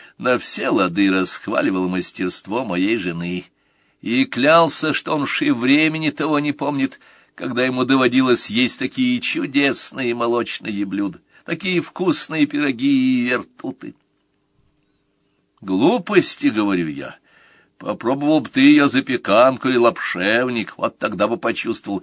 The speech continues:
что такое рай на земле». Ну вот, покушали, молитву прочитали и разговорились, каждый о своем,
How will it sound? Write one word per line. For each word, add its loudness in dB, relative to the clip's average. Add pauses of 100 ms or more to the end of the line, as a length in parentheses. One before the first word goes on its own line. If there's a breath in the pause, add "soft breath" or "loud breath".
(140 loud breath)
что -4
такое 0
рай 2
на -8
земле». -10 (880)
Ну 0
вот, -4 (880)
покушали, 0 (140)
молитву 0
прочитали -2
и 2
разговорились, 0
каждый -2
о -2
своем, -4